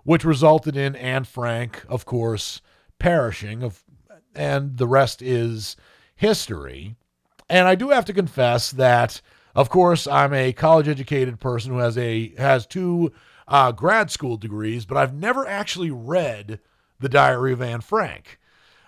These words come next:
To some people, that's required reading. I have to, uh, read that book sometimes. Um, it is on my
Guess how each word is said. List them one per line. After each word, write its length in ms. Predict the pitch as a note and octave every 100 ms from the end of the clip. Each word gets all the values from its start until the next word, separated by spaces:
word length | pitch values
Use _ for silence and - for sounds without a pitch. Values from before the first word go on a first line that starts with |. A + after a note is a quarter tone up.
| _ _ A#2
To 120 | - E3+
some 220 | A3+ A#3+
people, 220 | A3+ G3
that's 240 | F#3 F3+
required 480 | D#3 - F3 E3 D#3
reading. 520 | C3 C#3+ F#3 F#3+ F#3 -
I 160 | F#3+
have 320 | F3+ F3+ E3+ -
to, 260 | C3+ A#2+ - -
uh, 200 | C3+ B2
read 360 | A#2 C3 D#3 A#2+
that 360 | B2 A2+ G#2+ F#2+
book 220 | A#2 -
sometimes. 720 | - A2 A#2+ G#2+ A2 B2+ - _ _ _ -
Um, 440 | E3 E3 D#3+ D3 -
it 160 | F#3
is 180 | G#3 E3
on 260 | F#3+ F#3+ F3
my 460 | E3 D#3 D#3 D#3